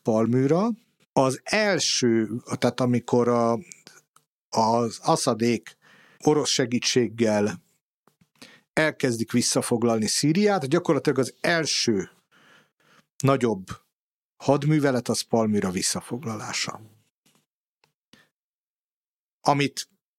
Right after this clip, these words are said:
élőben közvetítenek, stb. Utána, ha,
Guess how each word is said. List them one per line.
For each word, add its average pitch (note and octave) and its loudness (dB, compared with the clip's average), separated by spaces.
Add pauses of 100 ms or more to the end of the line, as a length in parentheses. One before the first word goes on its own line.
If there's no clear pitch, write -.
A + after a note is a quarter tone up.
(160)
élőben B2 0
közvetítenek, A2+ -2 (640)
stb. - -12
Utána, A2+ 0
ha, - -4